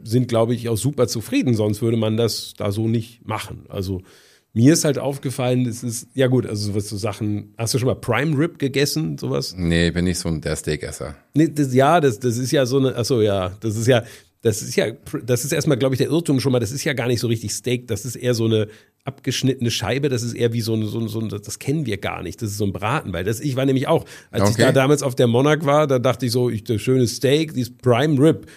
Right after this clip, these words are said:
Speaker 1: das ist erstmal die erste Enttäuschung, das ist gar kein Steak,
Speaker 2: Okay.
Speaker 1: das ist irgendwie so eine, so eine komische Scheibe da mit, mit irgendwie so einem Stück, also das muss man, wenn man das halt so gar nicht kennt, weil das in unserer Kultur ist es halt eher Schnitzel und nicht das Prime Rib,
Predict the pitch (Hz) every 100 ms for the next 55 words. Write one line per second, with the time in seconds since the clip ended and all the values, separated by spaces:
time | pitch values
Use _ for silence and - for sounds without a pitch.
0 | _ - 117 - 131 147 135 123 131 139
1 | 135 143 139 123 - 147 127 107 - 113
2 | 98 87 - - 120 120 113 113 107 110
3 | 104 110 117 113 110 107 127 139 123 131
4 | 131 120 - 107 104 107 104 101 135 -
5 | - - - 131 123 - - _ - 139
6 | 127 175 175 147 143 156 139 135 139 131
7 | 123 117 139 202 - 135 127 104 113 110
8 | 131 143 131 131 135 123 139 160 131 139
9 | 123 135 127 127 - 170 - 147 123 127
10 | 123 120 - 123 127 135 143